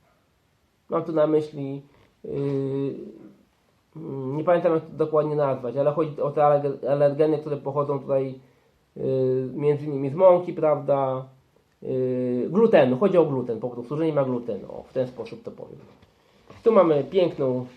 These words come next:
flagę Paragwaju, tutaj na górze, o, jak widzimy tu. E, napis Ilex Paraguaniensis, tutaj po tej stronie.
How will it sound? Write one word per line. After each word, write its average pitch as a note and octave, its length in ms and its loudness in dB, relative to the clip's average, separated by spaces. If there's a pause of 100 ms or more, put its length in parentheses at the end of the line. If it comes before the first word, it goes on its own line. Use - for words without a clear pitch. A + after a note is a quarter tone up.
(200)
flagę D3 320 4
Paragwaju, F3+ 800 6 (260)
tutaj D3+ 260 -2
na D#3 140 0
górze, D3 340 -2
o, C3 360 -4
jak C3+ 180 -4
widzimy C3 440 -4
tu. B2 220 -10 (1600)
E, B2 100 -6 (2000)
napis E3+ 380 0
Ilex C#3 280 0
Paraguaniensis, G3+ 1120 4 (640)
tutaj E3 260 -2
po D#3+ 140 -4
tej D#3+ 160 -2
stronie. D3 640 0